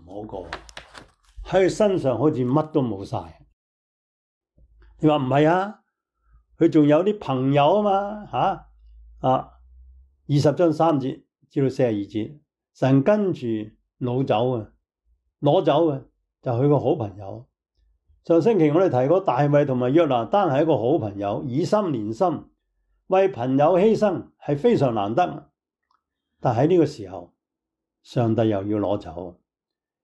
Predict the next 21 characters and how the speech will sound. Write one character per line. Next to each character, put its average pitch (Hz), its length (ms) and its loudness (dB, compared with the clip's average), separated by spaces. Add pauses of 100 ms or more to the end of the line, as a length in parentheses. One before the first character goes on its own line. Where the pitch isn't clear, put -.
(160)
二 151 60 2 (100)
十 147 200 2
章 185 240 2
第 127 120 0
三 170 320 0
節 139 140 -8
話 117 180 -2
俾 139 80 -4
你 120 100 -2
聽， 117 320 -4 (880)
大 180 180 4
衛 175 200 2
逃 127 140 -2
亡， 127 460 -2 (840)
約 160 360 2
約 151 160 2
拿 101 160 -6
單 143 260 0
見 110 140 -2
面 101 180 -6
話， 90 340 -10